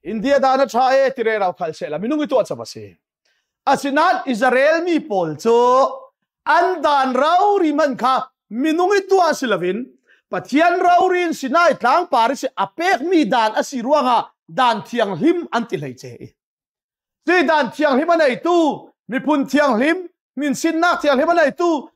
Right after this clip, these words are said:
Pathian thutlung a keng tu ti an ti oi em em nan, an rak rua sual mi chu ziak a si ti le. Pathian in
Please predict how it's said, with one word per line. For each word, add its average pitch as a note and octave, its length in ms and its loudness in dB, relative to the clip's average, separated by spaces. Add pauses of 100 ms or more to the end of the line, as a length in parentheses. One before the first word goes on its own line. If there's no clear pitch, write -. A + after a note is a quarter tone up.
(140)
Pathian D4+ 340 0
thutlung E4+ 300 2
a D#4 60 0
keng D4 260 -2
tu F4 160 2
ti D4+ 120 -2
an E4 320 0
ti C4+ 200 -8
oi D#4 320 2
em D#4+ 140 0 (180)
em B3 140 -8
nan, D#4 420 2 (380)
an E4 260 2
rak D4+ 220 -2
rua C#4 200 0
sual C#4+ 300 0
mi D#4 160 -4
chu E4 80 -8
ziak D#4 360 0
a B3 40 -2
si E4+ 360 -4
ti C#4 180 -8
le. C#4+ 480 2 (440)
Pathian D4 540 0
in D4+ 120 -2